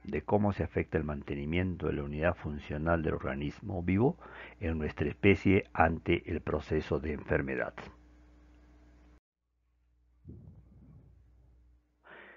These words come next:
¿Cuál es el resultado de aprendizaje de esta asignatura? Al finalizar la asignatura, el estudiante debe ser capaz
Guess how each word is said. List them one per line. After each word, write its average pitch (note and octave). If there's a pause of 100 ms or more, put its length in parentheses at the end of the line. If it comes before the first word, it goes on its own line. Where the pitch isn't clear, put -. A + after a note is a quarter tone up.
(140)
¿Cuál F#3+
es C#3+
el A#2
resultado F#2+
de F#2+
aprendizaje E2+
de E2+
esta F#2+
asignatura? F#2 (500)
Al G#2
finalizar A2+ (240)
la G2
asignatura, G2+ (220)
el G2
estudiante F#2+
debe F#2
ser -
capaz D#2